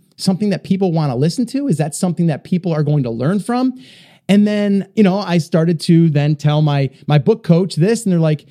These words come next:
"Your story is amazing. You have to put this out into the world." So again, little timeout here, and I do these in the book, by the way, these little timeouts. Surround yourself with positive people that are going to lift you up, right?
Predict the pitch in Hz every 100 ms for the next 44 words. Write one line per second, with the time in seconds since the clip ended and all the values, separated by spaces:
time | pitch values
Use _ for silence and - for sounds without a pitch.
0 | _ 139 214 254 - 190 165 151 143 135
1 | 139 143 120 104 131 226 254 180 202 214
2 | - 151 127 120 120 _ - 190 190 175
3 | 156 151 139 147 131 143 180 254 131 -
4 | _ - 127 127 220 165 170 - _ 123
5 | 120 - 147 185 240 151 143 160 135 131
6 | 151 135 135 135 117 135 135 117 101 110
7 | 104 110 - 117 120 117 - 120 151 175
8 | - _ _ _ _ _ _ _ _ -
9 | 180 180 185 240 202 160 165 156 165 175
10 | 185 _ - 143 117 127 147 160 - -
11 | 123 147 139 127 143 131 127 127 127 170
12 | 143 127 - - 185 - - - _ _
13 | _ _ - 175 233